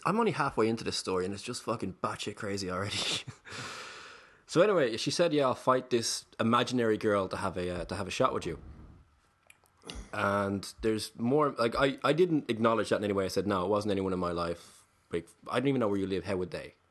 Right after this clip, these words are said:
Right? I didn't even say that. I just said, "No." And she sent more drama, which I didn't acknowledge at all. I just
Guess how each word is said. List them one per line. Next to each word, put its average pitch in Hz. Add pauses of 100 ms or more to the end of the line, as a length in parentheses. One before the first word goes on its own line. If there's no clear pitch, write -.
(140)
Right? 95 (280)
I 127
didn't 175
even 156
say 123
that. 92
I 85
just 113
said, 87
"No." 78 (520)
And 190
she -
sent -
more 131
drama, 101
which 98
I 98
didn't 117
acknowledge 98
at 92
all. 87
I 87
just -